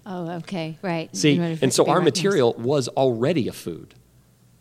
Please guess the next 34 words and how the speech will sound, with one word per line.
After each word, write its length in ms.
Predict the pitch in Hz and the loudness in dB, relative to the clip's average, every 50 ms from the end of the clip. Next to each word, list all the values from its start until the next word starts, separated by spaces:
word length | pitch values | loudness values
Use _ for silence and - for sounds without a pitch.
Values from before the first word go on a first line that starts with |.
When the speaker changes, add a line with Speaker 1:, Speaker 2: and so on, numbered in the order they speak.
| _ _ - - | _ _ -2 -2
Speaker 2:
and 120 | 123 123 | 0 0
we 120 | 135 151 | 2 0
have 120 | 156 143 127 | 0 0 0
an 80 | 123 | 0
exclusive 540 | 117 113 - - - - 139 135 - - 107 | -2 -2 -2 -4 -4 -4 -4 -4 -4 -4 -4
on 80 | 113 110 | -4 -4
the 80 | 104 | -4
raw 140 | 104 110 107 | -4 -4 -4
material. 420 | 107 107 - - 123 113 107 104 104 | -4 -6 -6 -4 -4 -2 -2 -4 -4
So, 260 | - - 123 113 110 - | -2 0 0 0 0 0
you 100 | 139 147 | 0 0
know, 220 | 147 139 131 - - | 0 0 -2 -4 -8
Speaker 1:
Huh. 140 | 320 254 170 160 - - | -10 -10 -10 -12 -6 -2
Speaker 2:
I 80 | - 143 | 0 0
would 160 | 143 143 135 | 0 0 -2
say 180 | - - 170 170 | -2 -2 -2 -2
there 120 | 147 143 | 0 -2
was 140 | 127 120 120 | 0 0 0
a 40 | 117 | 0
little 220 | 113 123 120 139 | 0 -2 -2 -2
bit 140 | 127 127 110 | -2 -2 -2
of 80 | 101 | -2
luck 260 | 98 107 107 101 - - | -2 -4 -6 -6 -6 -6
in 140 | 120 120 | -4 -4
here, 240 | 120 120 120 120 117 - | -4 -4 -6 -6 -8 -8
Speaker 1:
Yeah. 160 | 196 196 220 | -6 0 2
Speaker 2:
truthfully, 480 | 214 - 208 208 196 120 120 123 123 - - - - - - - - | 2 2 2 2 2 2 2 0 -2 -4 -10 -20 -20 -20 -14 -4 -2
but 100 | 151 147 | 0 2
there 120 | 170 165 | 2 2
was 140 | 156 165 143 | 2 0 0
some 180 | - 160 139 131 | 0 0 -2 -2
f-, 140 | 117 - - - | -4 -8 -14 -18
fruitful 460 | - - - 180 - - - 156 123 | -16 -8 -6 -6 -6 -4 -4 -6 -6
planning. 540 | - - - 120 113 107 101 92 87 87 | -4 -4 -6 -4 -4 -6 -8 -10 -12 -16